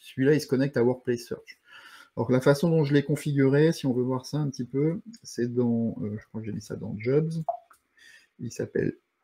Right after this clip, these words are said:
démo W P All Docs. Alors, vous allez voir, c'est des documents de, il y a, il y a des, des settings en fait à, à, à passer, mais, euh, dans la documentation, tout est décrit.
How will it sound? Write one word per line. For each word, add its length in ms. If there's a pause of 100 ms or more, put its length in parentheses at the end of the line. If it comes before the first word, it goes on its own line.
(220)
démo 600
W 680
P 340 (500)
All 200
Docs. 380 (400)
Alors, 120
vous 60
allez 80
voir, 180
c'est 340
des 280
documents 500
de, 560 (720)
il 60
y 60
a, 40
il 120
y 80
a 40
des, 560
des 140
settings 640
en 60
fait 240
à, 140
à, 400 (640)
à 100
passer, 300
mais, 200
euh, 140
dans 180
la 100
documentation, 600
tout 180
est 60
décrit. 380